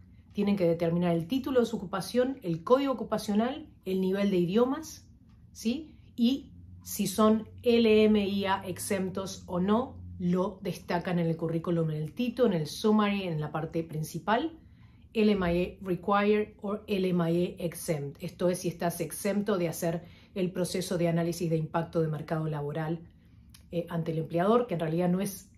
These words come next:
no sos vos, sino el empleador tiene que hacer este proceso por vos para determinar si no encontró, para demostrarle al gobierno que no encontró un ciudadano canadiense para el puesto y te está contratando a vos.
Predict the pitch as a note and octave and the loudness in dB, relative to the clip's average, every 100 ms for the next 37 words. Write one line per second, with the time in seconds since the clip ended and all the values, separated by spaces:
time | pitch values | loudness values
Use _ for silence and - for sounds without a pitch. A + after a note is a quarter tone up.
0 | - - E3+ G#3+ F#3+ C4 A3+ G3 F#3 F3 | -14 -6 -2 0 2 2 2 2 2 2
1 | F3 F3+ F3+ A3 A3 F3+ E3+ E3 F3+ E3 | 2 2 4 4 2 0 -2 -2 -4 -4
2 | E3+ F3 E3 A#3 A3+ B3 A#3+ - - - | -4 -4 -2 -4 -2 -4 -4 -16 -20 -20
3 | - - G#3 A#3+ C4+ C4 - - - - | -12 0 4 4 2 -2 -8 -18 -20 -20
4 | - - - F#3+ G#3 F3+ F3+ E3+ E3+ F3+ | -20 -10 -2 2 2 2 0 0 2 0
5 | F#3 G3+ - _ - - F3+ G3 - G#3 | -2 -4 -12 _ -12 -4 -4 -4 -4 -2
6 | G3 F#3 E3+ E3+ F3+ F3+ F3+ E3+ E3 D#3+ | -2 -2 0 0 0 0 2 2 0 0
7 | G3 F#3+ F3 F3 F3+ F3+ E3+ E3+ E3 E3 | -2 -2 0 0 0 -2 -2 -2 -2 -2
8 | E3+ G#3 G#3+ F#3 G3+ - - E3 E3+ F3 | -2 -2 -2 -4 -4 -6 -2 0 0 0
9 | F3 E3 D#3+ D#3+ E3 - E3 - - D#3+ | -2 -2 0 0 -2 -2 -6 -6 -8 -4
10 | D#3+ D#3+ C4 B3+ - D#3+ D#3 E3+ D3+ D3+ | -4 -4 -4 -4 -6 -6 -6 -6 -6 -6
11 | E3 D#3 D3 C#3+ C3 - | -6 -4 -6 -8 -12 -18